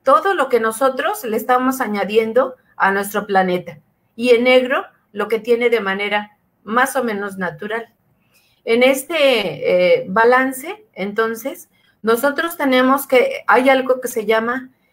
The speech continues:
eh, bomba biológica, que es la transformación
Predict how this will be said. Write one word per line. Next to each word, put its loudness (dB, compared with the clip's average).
eh, 2
bomba 6
biológica, 2
que 8
es 0
la 2
transformación -2